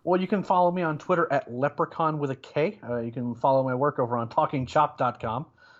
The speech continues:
uh, where I'm sure I'm gonna be kind of chipping in here and there with, you know, coverage. Uh,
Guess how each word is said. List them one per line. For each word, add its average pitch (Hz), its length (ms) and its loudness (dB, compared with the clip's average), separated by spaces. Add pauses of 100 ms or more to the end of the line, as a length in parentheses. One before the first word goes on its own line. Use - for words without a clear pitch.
(140)
uh, 110 320 0
where 123 260 2
I'm 123 240 4
sure 143 180 2
I'm 127 80 2
gonna 127 120 -4
be 120 100 -4
kind 127 180 -4
of 110 200 -4 (340)
chipping 151 260 -2
in 139 80 2
here 139 160 2
and 135 100 2
there 131 160 6
with, 120 320 2
you 120 80 -6
know, 123 120 0
coverage. 127 540 0
Uh, 117 260 2